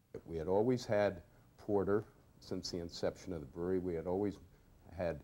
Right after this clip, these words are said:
ale, and we had our premium beer. So now we added light beer and this amber lager to our portfolio, which gave us six brands of beer,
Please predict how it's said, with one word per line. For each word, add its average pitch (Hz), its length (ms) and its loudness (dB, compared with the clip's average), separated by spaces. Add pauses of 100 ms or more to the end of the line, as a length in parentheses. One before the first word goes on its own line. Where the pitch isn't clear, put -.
ale, 85 400 0 (240)
and 95 140 -6
we 87 100 -4
had 78 160 -6
our 85 100 -4
premium 87 520 -8
beer. 107 340 2 (400)
So - 160 -2
now 107 240 2
we 113 200 4
added 92 260 2
light 104 340 0
beer 113 300 0 (340)
and 95 160 -2
this 90 160 -4
amber 98 300 0
lager 95 400 0
to 76 120 -8
our 78 120 -4
portfolio, 82 920 -6 (340)
which - 220 -12
gave 92 220 0
us 82 80 -10
six - 320 -6
brands 95 440 -4
of 85 140 -14
beer, 82 300 -4